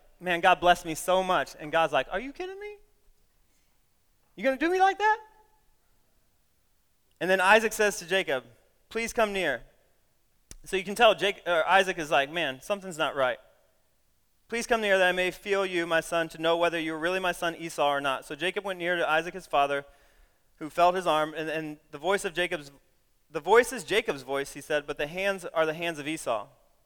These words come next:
So he knows, like, "Man, something's not right." So again, another chance for Esau, Esau to, or for J-, Jacob to come out and say, "Man, I'm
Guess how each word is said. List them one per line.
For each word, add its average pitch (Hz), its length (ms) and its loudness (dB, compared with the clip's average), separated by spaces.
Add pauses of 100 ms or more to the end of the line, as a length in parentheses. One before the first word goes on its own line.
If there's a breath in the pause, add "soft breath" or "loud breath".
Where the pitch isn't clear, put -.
(560)
So 170 140 -4
he 208 120 0
knows, 202 300 6
like, 139 220 2 (400)
"Man, 170 140 -6
something's 208 340 -4
not 165 160 0
right." 143 260 2 (320)
So - 120 -2
again, 175 320 0
another 202 320 4
chance 226 280 0
for 214 120 0
Esau, 214 480 2 (220)
Esau 214 280 2
to, 190 80 0 (360)
or 165 200 2
for 185 160 -4
J-, 170 160 -10 (340)
Jacob 208 300 -2
to 180 60 -8
come 185 180 -2
out 170 140 2
and 165 100 -10
say, 160 320 -2 (1000)
"Man, 156 240 -2
I'm 160 360 -2